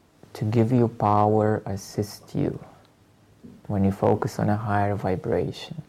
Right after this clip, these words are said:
on a higher purpose, on a higher intention, on a selfless action, on a selfless cause.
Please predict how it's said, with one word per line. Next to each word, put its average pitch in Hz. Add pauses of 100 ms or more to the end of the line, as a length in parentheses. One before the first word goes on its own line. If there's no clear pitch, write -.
(720)
on 107
a 104
higher 110
purpose, - (1600)
on 104
a 101
higher 110 (440)
intention, 104 (460)
on 110
a 104
selfless 113 (140)
action, - (1500)
on 107
a 101
selfless 110
cause. -